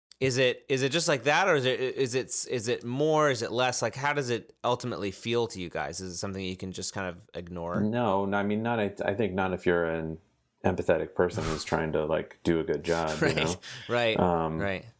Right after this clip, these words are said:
Speaker 2: and I think that there's sort of, I mean, part of this is growing pains of the blockchain, right? Like, we've
Speaker 1: Yeah.
Speaker 2: been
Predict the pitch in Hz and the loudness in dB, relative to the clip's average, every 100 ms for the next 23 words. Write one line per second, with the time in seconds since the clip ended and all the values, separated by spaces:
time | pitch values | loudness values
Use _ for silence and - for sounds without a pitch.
0 | - 87 82 85 - - - 98 131 120 | 0 2 2 0 -6 -4 -2 2 0 2
1 | - 90 85 - 95 87 - 95 87 - | 2 2 2 0 0 0 0 2 0 -4
2 | - _ _ _ _ _ _ _ _ _ | -20 _ _ _ _ _ _ _ _ _
3 | 98 95 101 - 107 104 104 90 82 85 | -6 0 0 2 0 2 -2 -4 0 0
4 | 87 87 90 87 85 78 82 85 - 90 | 0 -2 -2 -2 -2 -2 0 -2 -2 -2
5 | 87 85 82 78 85 80 87 78 78 | 0 -2 -2 -2 -2 0 0 -2 -6